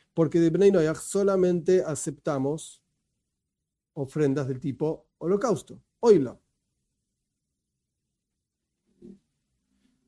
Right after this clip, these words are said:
Sin embargo, de un judío totalmente rebelde, que no cumple nada de los preceptos de la Toira, etcétera, de él sí apli-, aceptamos una ofrenda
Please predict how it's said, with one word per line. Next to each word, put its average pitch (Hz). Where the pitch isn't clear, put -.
Sin 226
embargo, 131
de 151
un 240
judío 196
totalmente 202
rebelde, 151
que 135
no 160
cumple 160
nada 147
de 127
los 127
preceptos 143
de 131
la 131
Toira, 170
etcétera, 165
de 208
él 233
sí 262
apli-, 196
aceptamos 143
una 143
ofrenda 131